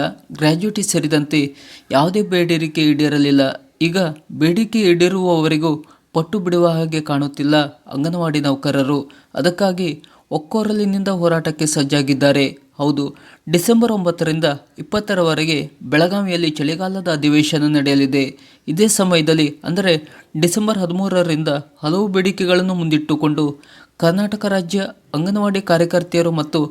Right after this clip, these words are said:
ಸಹಾಯಕಿಯರ ಫೆಡರೇಷನ್ ಸಂಘ ಹೋರಾಟಕ್ಕೆ ಕರೆ ನೀಡಿದ್ದು, ಬೆಳಗಾವಿ ಚಲೋ ಕಾರ್ಯಕ್ರಮಕ್ಕೆ ಕರೆ ಕೊಟ್ಟಿದ್ದಾರೆ ಮತ್ತು ಆ ಮೂಲಕ ಸುವರ್ಣ ವಿಧಾನಸೌಧಕ್ಕೆ ಮುತ್ತಿಗೆ ಹಾಕಲು ರೆಡಿಯಾದಂತಿದೆ.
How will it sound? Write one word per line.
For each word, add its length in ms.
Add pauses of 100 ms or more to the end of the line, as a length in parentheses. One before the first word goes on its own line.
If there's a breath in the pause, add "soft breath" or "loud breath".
(360 loud breath)
ಸಹಾಯಕಿಯರ 720
ಫೆಡರೇಷನ್ 640
ಸಂಘ 260 (300)
ಹೋರಾಟಕ್ಕೆ 540
ಕರೆ 240
ನೀಡಿದ್ದು, 420 (460 loud breath)
ಬೆಳಗಾವಿ 600
ಚಲೋ 240
ಕಾರ್ಯಕ್ರಮಕ್ಕೆ 640
ಕರೆ 220
ಕೊಟ್ಟಿದ್ದಾರೆ 460
ಮತ್ತು 280 (480 loud breath)
ಆ 160
ಮೂಲಕ 380 (280)
ಸುವರ್ಣ 400
ವಿಧಾನಸೌಧಕ್ಕೆ 800
ಮುತ್ತಿಗೆ 380
ಹಾಕಲು 360 (240)
ರೆಡಿಯಾದಂತಿದೆ. 840